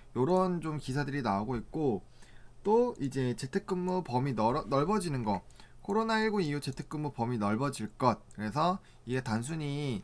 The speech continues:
이제는 좀 약간 변화가 되는 거죠. 어, 보시면은 이제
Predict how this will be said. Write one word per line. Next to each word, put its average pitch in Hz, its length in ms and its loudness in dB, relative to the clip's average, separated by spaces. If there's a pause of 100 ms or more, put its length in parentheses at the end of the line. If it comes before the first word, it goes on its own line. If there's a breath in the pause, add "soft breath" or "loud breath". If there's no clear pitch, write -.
(460 loud breath)
이제는 151 520 -2
좀 151 160 -6
약간 123 500 -2
변화가 160 460 4
되는 117 260 0
거죠. 113 360 -2 (380 loud breath)
어, 95 320 -6
보시면은 131 600 -4 (480 soft breath)
이제 98 340 -8